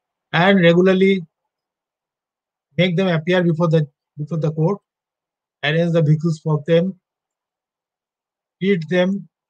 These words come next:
along with the convicts, render medical treatment, food, other, other necessities. We have a panchayat system for the prisoners, which cater to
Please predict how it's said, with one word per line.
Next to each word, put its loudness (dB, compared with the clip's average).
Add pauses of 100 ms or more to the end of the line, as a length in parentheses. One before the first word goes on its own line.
(140)
along -4
with -4 (380)
the -8
convicts, -4 (840)
render -2
medical -2
treatment, -6 (600)
food, -2 (1500)
other, -4
other -4
necessities. -10 (1120)
We -2
have 2
a 0
panchayat -2
system -6
for -4
the -2
prisoners, -4 (2000)
which -4
cater -2
to -2